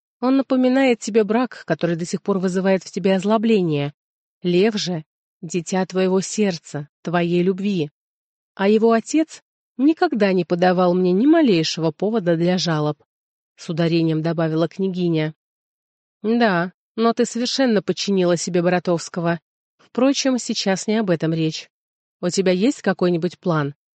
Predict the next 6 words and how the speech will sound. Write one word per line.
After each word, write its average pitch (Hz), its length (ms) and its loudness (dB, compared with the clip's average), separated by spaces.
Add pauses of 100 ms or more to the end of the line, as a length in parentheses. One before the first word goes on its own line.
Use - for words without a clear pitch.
(240)
Ты 170 140 0
хочешь 254 440 -2
возобновить 196 560 -2
прежние, 151 680 -2
забытые 208 580 0
отношения?" 160 720 -4